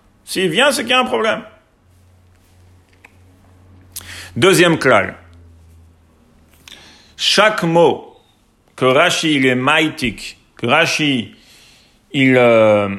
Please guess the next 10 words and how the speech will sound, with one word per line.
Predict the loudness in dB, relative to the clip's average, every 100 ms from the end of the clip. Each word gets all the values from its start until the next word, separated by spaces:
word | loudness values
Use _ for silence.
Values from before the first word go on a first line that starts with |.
| -14 -4
<clears throat> | -2 -2 -6 -14 -14 -8
il | -4
est, | -4 -2
il | -2
est | 0
maïtik | 2 2 2 0 2
dans | 2 0
son | 0 -2
dibur | 0 2 4 4
amatril | 4 0 -2 -6 -6 -8